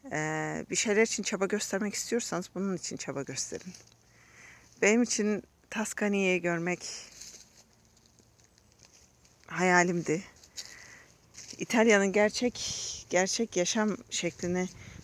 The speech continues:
görmek hayalimdi. Çok şükür geldim ve ayrıca, aa, çok rahatlıkla göreceğim bir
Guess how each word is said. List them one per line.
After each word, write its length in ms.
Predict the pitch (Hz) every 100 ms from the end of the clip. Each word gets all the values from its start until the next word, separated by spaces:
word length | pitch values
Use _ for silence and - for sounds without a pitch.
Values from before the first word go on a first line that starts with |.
| -
görmek 460 | - 170 175 175 -
hayalimdi. 720 | 185 175 170 170 170 - 240 - - - - - -
Çok 220 | - 214
şükür 440 | - - 202 190 -
geldim 480 | 190 190 175 180 233 - - - - -
ve 120 | 175
ayrıca, 560 | - 214 175 185 208 240 - - - - _ - - -
aa, 800 | 160 165 165 160 160 160 160 160
çok 300 | - - 180
rahatlıkla 460 | 175 - - 175
göreceğim 560 | 170 165 151 165 165 160
bir 240 | 165 -